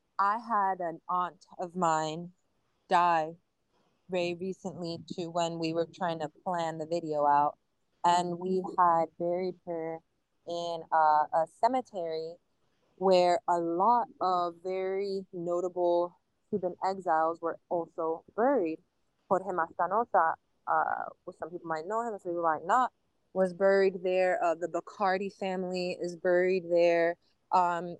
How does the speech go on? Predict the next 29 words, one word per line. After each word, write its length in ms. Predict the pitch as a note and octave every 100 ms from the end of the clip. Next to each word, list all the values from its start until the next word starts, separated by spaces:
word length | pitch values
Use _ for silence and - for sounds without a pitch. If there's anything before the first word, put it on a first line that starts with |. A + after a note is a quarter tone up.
| _
a 80 | F3+
lot 340 | F3+ F#3+ G#3+ A3+
of, 220 | A3 F#3+ _ _ _ _ _ _
um, 220 | F3+ F3+ E3+ F3+
important 520 | F#3 _ G3+ G3 F3+
activists 580 | E3 F3 - G3 F#3+ - - _
are 140 | F3 F3
buried 540 | F3 F3+ F3+ F#3 E3+
there. 340 | F3 E3+ F3 - _ _ -
And 100 | G#3
it's 140 | G#3
a 60 | A3+
very 260 | C4 D4
beautiful 800 | A3+ G3 G#3 G#3 - F3 E3 E3+ - _ _ _ _ _
cemetery 580 | F#3 F3 E3 E3 D3+ D3+
in 140 | - F3
itself. 480 | D#3+ - D#3 C#3 - _ _ _ _ _ _ -
Um, 640 | F3+ E3+ E3 E3 D#3+ D#3+ D#3+ _ _ _ _ _ _ _ -
and 120 | G3
I 60 | F#3+
felt 160 | G3+
like 100 | G3+
it 120 | G3
just 140 | F#3 F#3
had 120 | F#3+
a 60 | E3+
lot 180 | E3
of 80 | E3 - _ _ _ _
symbolism 760 | A3 G#3+ F#3+ E3 D3+ C#3+ C3